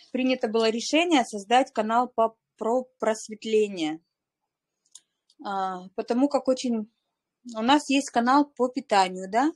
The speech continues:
По питанию, не питанию. Вот. Есть канал у нас по, <clears throat> по психологии, где мы разбираем какие-то вопросы, которые, которые касаются,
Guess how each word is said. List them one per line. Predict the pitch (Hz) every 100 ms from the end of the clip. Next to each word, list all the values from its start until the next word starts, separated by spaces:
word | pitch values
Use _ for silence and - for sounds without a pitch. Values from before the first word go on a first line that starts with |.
| _ -
По | 233
питанию, | 226 - 220 214 202
не | 208
питанию. | 208 214 196 185 180 190 - - - - - _ - -
Вот. | 208 185 180 _
Есть | - 196 220 285 285 -
канал | 247 240 240 277 269
у |
нас | 226 226 254 - -
по, | 220 226 220 _ - - _ -
<clears throat> | 214 196 _ _ _ - -
по | 233
психологии, | 226 - 247 247 226 202 175 160 143 - _ _ _ _ _ _ _ _ _ -
где | 196 196 240
мы | 240
разбираем | 226 202 226 233 262 254
какие-то | 233 - 247 247 208
вопросы, | - 247 269 320 - 254
которые, | 208 - 233 254 233 214 - - - - - _ _ _ - - - - _ _ _ _ _ _ _ _ _ _ _ _ _ _ _ _ _ _ - - _ _ _ _
которые | 226 285 302 277
касаются, | 254 233 262 254 262 - - 226 214